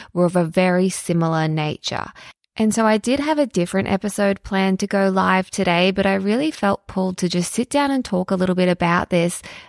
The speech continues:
especially given that this episode is going live on a Friday if you're listening in real time. But if you're not listening in real time, it's still super relative,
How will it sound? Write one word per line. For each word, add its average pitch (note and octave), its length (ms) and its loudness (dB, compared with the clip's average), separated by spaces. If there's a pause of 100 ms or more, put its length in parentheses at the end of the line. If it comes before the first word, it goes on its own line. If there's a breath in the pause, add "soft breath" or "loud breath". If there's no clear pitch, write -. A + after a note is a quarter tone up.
(140)
especially C#4+ 600 0
given G#3 300 0
that G3 120 -2
this F#3+ 180 0
episode G#3+ 600 -2
is F#3 220 2
going F#3 360 2
live F3 440 0 (140)
on F3 120 2
a E3+ 60 0
Friday E3+ 760 0
if F#3 220 -4
you're F3 120 0
listening F3 460 0
in E3+ 160 0
real E3+ 260 0
time. E3 420 -4 (320 loud breath)
But A#3+ 100 2
if A3+ 120 0
you're A#3 100 4
not A3+ 160 2
listening F#3 320 2
in F3+ 100 2
real E3+ 200 2
time, E3+ 240 -2
it's - 180 -4
still F3 260 0
super D#3+ 400 -4
relative, D#3 680 -2